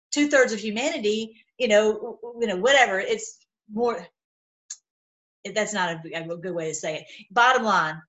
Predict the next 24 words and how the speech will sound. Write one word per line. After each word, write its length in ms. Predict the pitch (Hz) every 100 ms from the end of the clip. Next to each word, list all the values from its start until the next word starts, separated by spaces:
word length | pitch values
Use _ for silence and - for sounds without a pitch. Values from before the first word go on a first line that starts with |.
| -
two 120 | 294
thirds 240 | 294 254 226
of 60 |
the 100 | 208
angels 560 | 214 214 190 170 151 156
did 160 | 185 170
not 220 | 151 -
fall. 280 | 120 - _ _ _ _ -
Okay. 360 | 160 170 170 - - -
So 200 | 233 214
they, 360 | 220 269 330 - _ _ _
the, 240 | 220 214 202
the, 240 | 208 185 _ 208
the 180 | 185
minions 880 | 185 285 381 220 151 175 220 - - -
of 100 | 202 202
the 60 |
dark 300 | 208 214 226
side, 440 | - 156 117 127 175
the 100 | 185
thirty-three 460 | 226 254 254 220 202
degrees, 600 | 185 202 156 127 190 - - _ _ _ _ _ _
the 80 | 190
Masons, 580 | 208 208 - 277 196